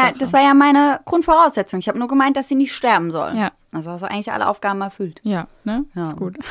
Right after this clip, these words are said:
Speaker 1: <laughs>
Speaker 2: Ja. Und Katja dann nur, als ich ihr gesagt hab, so, ich hab ihr dann geschrieben, ist ja, Regi hat's wirklich abgeschnitten, hat sie nur geschrieben, „Boah, immer diese Pflanzen-Noobs.“
Speaker 1: <laughs> Ich hab
Speaker 2: Ja,
Speaker 1: halt
Speaker 2: sehr, Mann.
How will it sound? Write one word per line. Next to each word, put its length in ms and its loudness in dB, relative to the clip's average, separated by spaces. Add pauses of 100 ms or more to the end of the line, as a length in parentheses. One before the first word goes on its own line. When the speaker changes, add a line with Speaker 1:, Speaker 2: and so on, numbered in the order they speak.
(180)
Speaker 1:
<laughs> 340 -14
Speaker 2:
Ja. 220 -10 (760)
Und 80 -8
Katja 300 2
dann 160 0
nur, 140 -2
als 160 -2
ich 120 -10
ihr 120 -4
gesagt 320 -2
hab, 100 -8
so, 160 -8
ich 160 -10
hab 80 -4
ihr 60 -4
dann 160 -4
geschrieben, 340 -6
ist 140 -12
ja, 140 -2
Regi 240 -6
hat's 200 -6
wirklich 240 -6
abgeschnitten, 580 -6
hat 140 -4
sie 80 -12
nur 100 -4
geschrieben, 300 -8 (300)
„Boah, 180 -4
immer 180 -2
diese 220 -4
Pflanzen-Noobs.“ 960 -2
Speaker 1:
<laughs> 880 2
Ich 80 -4
hab 120 4
Speaker 2:
Ja, 60 4
Speaker 1:
halt 100 2
Speaker 2:
sehr, 320 4
Mann. 340 0